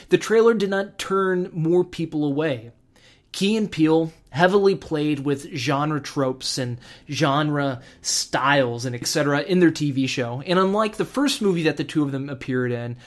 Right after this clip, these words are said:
in starring roles was Keanu, unlike Keanu,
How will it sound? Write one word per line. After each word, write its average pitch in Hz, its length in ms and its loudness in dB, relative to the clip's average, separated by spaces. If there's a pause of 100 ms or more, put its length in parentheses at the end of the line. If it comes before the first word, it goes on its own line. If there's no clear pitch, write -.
(140)
in 175 180 4
starring 127 380 0
roles 123 320 -2
was 120 140 -8
Keanu, 160 640 -4 (420)
unlike 208 400 2
Keanu, 190 720 -4